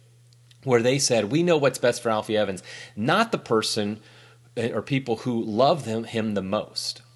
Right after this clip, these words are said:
And so I think that's a real problem. And then the last thing I wanna talk about is the role of the church in this situation. Little Alfie was Catholic. He was baptized a Catholic. By the way, because he was a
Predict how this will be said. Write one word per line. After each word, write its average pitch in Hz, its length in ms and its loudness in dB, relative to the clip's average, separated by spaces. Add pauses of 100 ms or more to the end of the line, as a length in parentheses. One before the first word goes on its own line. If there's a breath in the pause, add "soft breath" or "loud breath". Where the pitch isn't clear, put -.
And 123 80 -8
so 147 80 4
I 139 40 6
think 139 140 -2
that's 131 220 -2
a 120 40 -2
real 107 200 0
problem. - 500 -2 (680 loud breath)
And 160 100 2
then 180 100 4
the 170 100 6
last 190 460 2
thing 143 120 0
I 127 60 0
wanna 123 240 0
talk 110 300 -4
about 98 260 -4
is 107 140 -6
the 117 100 -2
role 139 380 2
of 117 60 -4
the 104 80 -4
church 131 440 -2
in 107 80 -2
this 98 140 -6
situation. 92 760 -4
Little 147 360 2
Alfie 120 340 0
was 104 160 -4
Catholic. 127 500 -2
He 113 80 -6
was 90 120 -6
baptized 117 420 -2
a 101 60 -6
Catholic. 107 400 -2
By 123 120 2
the 131 100 0
way, 127 140 4
because 120 360 -4
he 123 100 -6
was 110 160 -2
a 98 120 -2